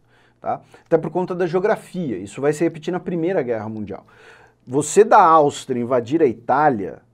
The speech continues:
né, nas fronteiras atuais, ou vice-versa, é muito complicado, porque tem um negócio ali chamado Alpes, tá? Então você fica ali uma guerra meio de atrito, um, né, vales, passagens estreitas pelas montanhas,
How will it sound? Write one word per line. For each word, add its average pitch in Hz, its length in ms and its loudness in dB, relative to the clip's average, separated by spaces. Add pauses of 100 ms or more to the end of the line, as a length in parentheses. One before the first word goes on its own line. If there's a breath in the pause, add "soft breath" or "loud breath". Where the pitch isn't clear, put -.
(320)
né, 117 160 -10
nas 117 160 -8
fronteiras 131 460 -4
atuais, 104 540 -2
ou 190 140 4
vice-versa, 135 600 -4
é - 20 -2
muito 151 160 -6
complicado, 175 560 -2
porque - 140 -20
tem 135 120 -8
um 139 40 -8
negócio 151 320 -4
ali 156 80 -8
chamado 165 320 -2
Alpes, - 580 -4 (380)
tá? 120 220 -10 (580 soft breath)
Então 151 320 2
você 208 280 2
fica 220 300 -4
ali 240 100 6
uma 262 160 -2
guerra 233 280 4
meio 240 160 -2
de 262 80 -2
atrito, 202 580 -4
um, 110 400 -4
né, 151 220 0
vales, 123 840 2
passagens 139 420 -4
estreitas 135 380 -6
pelas 131 180 -4
montanhas, 123 920 -2